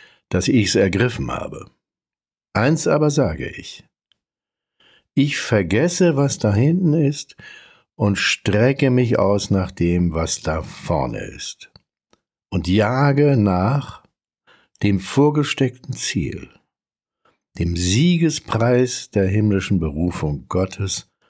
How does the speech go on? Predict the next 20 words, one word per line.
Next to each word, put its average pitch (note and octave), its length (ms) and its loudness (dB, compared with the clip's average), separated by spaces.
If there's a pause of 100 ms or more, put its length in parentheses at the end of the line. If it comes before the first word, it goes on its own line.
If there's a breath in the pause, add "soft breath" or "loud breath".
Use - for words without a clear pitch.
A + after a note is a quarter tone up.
(580)
in F2+ 140 -2
Christus - 520 -4
Jesus. - 600 -10 (2250)
Nur F3 520 4
was C#3 280 0
wir C3+ 140 4
schon B2 300 2
erreicht A#2+ 520 2
haben, D#2 380 -4
darin D3 560 2
lasst B2 400 0
uns C#3 220 0
auch - 260 0
leben. - 480 -4 (2250)
Wir C#3 380 2
aber C#3 280 4
sind G2 340 2
Bürger B2 420 2
im A2+ 160 2
Himmel, C3 420 0